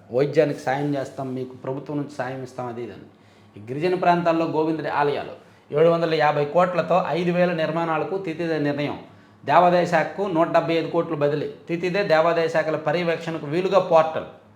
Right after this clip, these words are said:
శ్రీ వెంకటేశ్వర ఆలయ పున-, నిర్మాణ ట్రస్ట్ నిధులతో ఐదు వేల ఆలయాలు నిర్మించడానికి తిరుమల తిరుపతి దేవస్థానం ధర్మకర్తల మండలి తీసుకున్న నిర్ణయంతో గిరిజన తండాలు గోవిందనామ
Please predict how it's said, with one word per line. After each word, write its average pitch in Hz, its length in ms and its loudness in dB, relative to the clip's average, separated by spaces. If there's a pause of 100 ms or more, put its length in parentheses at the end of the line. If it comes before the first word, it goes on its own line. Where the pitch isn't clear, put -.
(540)
శ్రీ 123 100 -8
వెంకటేశ్వర 180 540 0
ఆలయ 170 360 4
పున-, 170 260 0 (360)
నిర్మాణ 175 680 4 (180)
ట్రస్ట్ 160 320 4
నిధులతో 170 320 4
ఐదు 170 240 6
వేల 170 160 8
ఆలయాలు 175 360 6
నిర్మించడానికి 165 600 0
తిరుమల 175 280 -2
తిరుపతి 160 260 -6
దేవస్థానం 156 420 4
ధర్మకర్తల 156 440 0
మండలి 151 220 -4
తీసుకున్న 147 360 -6
నిర్ణయంతో 156 400 -4
గిరిజన 175 460 -2
తండాలు 170 360 2
గోవిందనామ 170 520 2